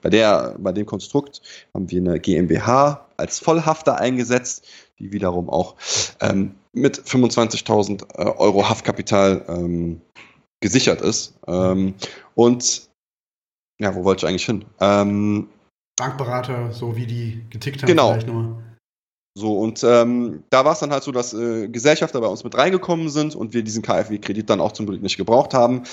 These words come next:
Speaker 1: Ähm, ich weiß nicht, wie gut die Chancen gewesen wären, den zu bekommen. Also wir waren, äh, ich sag mal, in den, äh, wir waren bei der Bank, ähm, kurz davor,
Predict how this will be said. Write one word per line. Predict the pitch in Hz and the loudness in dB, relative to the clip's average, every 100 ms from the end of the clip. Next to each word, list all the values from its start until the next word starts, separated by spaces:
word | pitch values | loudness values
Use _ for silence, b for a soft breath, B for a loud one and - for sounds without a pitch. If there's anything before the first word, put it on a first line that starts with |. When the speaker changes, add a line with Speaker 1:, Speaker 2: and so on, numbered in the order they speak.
| B B - | B B -4
Speaker 1:
Ähm, | 110 110 | 0 0
ich | 117 113 | -4 2
weiß | 143 214 196 | 2 2 -4
nicht, | 185 | -8
wie | 160 | -8
gut | 147 175 | -8 -8
die | 156 | -6
Chancen | - 135 - 117 | -6 -6 -6 -4
gewesen | 104 120 113 110 | 2 2 2 0
wären, | 107 104 87 | 0 0 -4
den | 107 104 | -4 -4
zu | 110 | -6
bekommen. | 90 - 85 80 | -6 -4 -4 -4
Also | - 107 | -2 2
wir | 123 | 4
waren, | 131 143 | 4 4
äh, | 135 117 85 50 | 0 -2 -4 -6
ich | 98 | -6
sag | - - | -4 -2
mal, | 117 | -2
in | 113 | -2
den, | 117 113 95 | -4 -4 -6
äh, | - 104 107 104 104 B B B - _ _ _ | -4 -2 0 -2 -6 B B B -20 _ _ _
wir | 104 101 | -6 2
waren | 113 120 123 90 | 2 4 0 0
bei | 110 | 2
der | 104 | 4
Bank, | 104 117 147 165 - _ _ _ _ _ _ _ _ _ | 2 -2 -4 -8 -14 _ _ _ _ _ _ _ _ _
ähm, | 113 117 113 110 113 - 110 - - - _ _ _ _ _ _ | -10 -8 -8 -8 -8 -10 -10 -10 -10 -14 _ _ _ _ _ _
kurz | - 151 160 165 - - - _ | -2 4 4 4 -4 -10 -12 _
davor, | - 117 - - 131 139 151 156 151 151 151 | 2 2 0 -10 0 4 6 6 6 2 -4